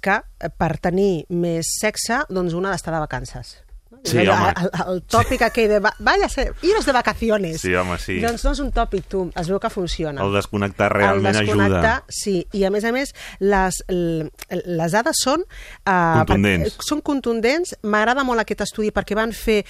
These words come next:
Speaker 1: preguntes molt acurades i de molt detall als entrevistats, a homes i a dones, i van sortir coses tan interessants com aquesta. No només augmenta, eh, el, el nombre de contactes sexual,
Speaker 2: Mhm.
Speaker 1: sinó que, a més a més,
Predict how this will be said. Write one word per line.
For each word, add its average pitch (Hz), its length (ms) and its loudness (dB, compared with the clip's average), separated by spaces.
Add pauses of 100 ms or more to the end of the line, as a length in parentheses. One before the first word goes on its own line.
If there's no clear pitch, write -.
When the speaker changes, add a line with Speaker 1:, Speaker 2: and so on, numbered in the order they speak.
(160)
Speaker 1:
preguntes 202 720 0
molt 226 240 0
acurades 196 720 0
i 185 160 2
de 180 120 0
molt 220 320 2
detall 185 400 0 (380)
als 175 300 0
entrevistats, 170 760 -2
a 185 120 2
homes 175 320 0
i 165 60 2
a 151 80 2
dones, 247 380 -2 (320)
i 269 100 2
van 302 220 2
sortir 277 340 -4
coses 277 320 -2
tan 254 140 0
interessants 233 420 -2
com - 160 -4
aquesta. 147 460 -4 (160)
No 269 180 2
només 202 560 0 (340)
augmenta, 175 720 0 (460)
eh, 170 600 0
el, 151 200 -6
el 165 140 -6
nombre 220 300 2
de 180 80 -2
contactes 165 480 -6
sexual, 160 480 -2
Speaker 2:
Mhm. 175 240 -4
Speaker 1:
sinó 262 340 -4
que, 254 60 -2
a 247 60 -2
més 349 180 -2
a 302 80 0
més, 339 320 -2